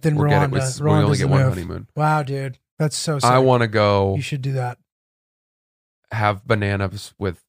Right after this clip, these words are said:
Speaker 2: silverbacks.
Speaker 1: You should do that.
Speaker 2: I wanna eat lunch with a pack of silverback
Speaker 1: That's
Speaker 2: gorillas.
Speaker 1: so sick, dude. That's so fucking cool.
Speaker 2: Dude, have you, have you done this?
Speaker 1: No.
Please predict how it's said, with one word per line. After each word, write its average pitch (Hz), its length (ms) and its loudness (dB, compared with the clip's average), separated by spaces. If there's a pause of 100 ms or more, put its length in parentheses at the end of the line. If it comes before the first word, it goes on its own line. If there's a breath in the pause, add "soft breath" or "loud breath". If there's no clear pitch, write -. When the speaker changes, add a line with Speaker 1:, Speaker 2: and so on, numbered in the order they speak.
Speaker 2:
silverbacks. - 680 -10
Speaker 1:
You 147 120 -6
should 131 180 -8
do 127 120 -8
that. 123 240 -10
Speaker 2:
I 98 60 -4
wanna 101 220 -2
eat 104 280 -6 (100)
lunch 95 460 -8
with 87 200 -10 (100)
a 95 100 -4
pack 90 380 -10
of - 80 -20
silverback 85 200 -8 (120)
Speaker 1:
That's 95 180 -6 (180)
Speaker 2:
gorillas. - 0 -
Speaker 1:
so 143 360 -4
sick, 127 220 -8
dude. 123 300 -12 (640)
That's 143 140 -10
so 131 240 -8
fucking 127 340 -12
cool. 127 160 -8
Speaker 2:
Dude, 156 140 0
have 131 120 2
you, 226 300 0
have 113 120 -2
you 151 100 -2
done 143 220 2
this? 254 360 -6
Speaker 1:
No. 139 320 -2